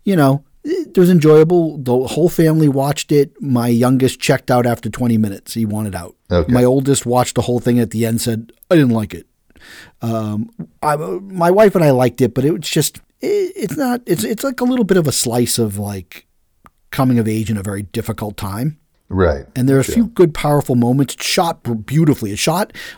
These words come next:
Speaker 1: on digital, but in black and white, and it was shot with pretty much
Speaker 2: Yeah.
Speaker 1: all natural lighting. And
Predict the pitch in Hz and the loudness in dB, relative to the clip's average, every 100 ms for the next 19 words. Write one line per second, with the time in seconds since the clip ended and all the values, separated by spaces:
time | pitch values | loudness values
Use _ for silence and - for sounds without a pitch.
0 | _ _ 135 147 147 143 139 160 175 156 | _ _ 0 2 4 2 2 0 0 0
1 | 135 120 107 127 - 120 104 113 139 - | -2 -4 -4 -2 0 -2 -2 -2 -4 -4
2 | 127 120 117 - 135 135 113 - 90 85 | -4 -2 -2 -2 -4 -4 -8 -2 2 2
3 | 85 113 113 110 113 - 110 101 98 139 | 0 -2 -2 -2 -4 -2 -2 -2 -4 -4
4 | 208 208 _ _ - - _ - 131 127 | -4 -6 _ _ -20 -20 _ -4 -2 0
5 | 123 | -2